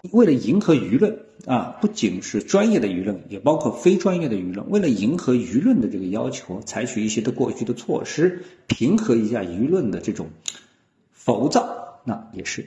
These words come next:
难以避免的这么的一个态度。那么在这种情况下面，我们作为 A 股投资人应该如何呢？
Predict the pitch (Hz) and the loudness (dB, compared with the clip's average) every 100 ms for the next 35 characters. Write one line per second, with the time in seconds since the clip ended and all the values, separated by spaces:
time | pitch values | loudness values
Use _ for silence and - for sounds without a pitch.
0 | 107 95 117 156 - - - 208 123 90 | -12 -8 -2 -2 -2 -12 2 2 4 -2
1 | 78 92 113 90 90 85 85 107 - - | -8 -10 -8 -6 -8 -12 -8 -8 -8 -18
2 | _ _ - - - - - - - - | _ _ -6 -4 -6 -12 -18 -20 -18 -18
3 | _ _ _ _ _ _ _ _ 240 233 | _ _ _ _ _ _ _ _ 0 2
4 | 262 254 294 156 131 127 165 151 170 143 | 2 2 2 2 2 0 2 0 2 2
5 | 127 107 113 170 208 262 254 - 117 120 | 2 2 2 0 2 0 0 0 0 2
6 | 120 123 135 113 135 101 123 | 2 2 2 0 -2 -2 -4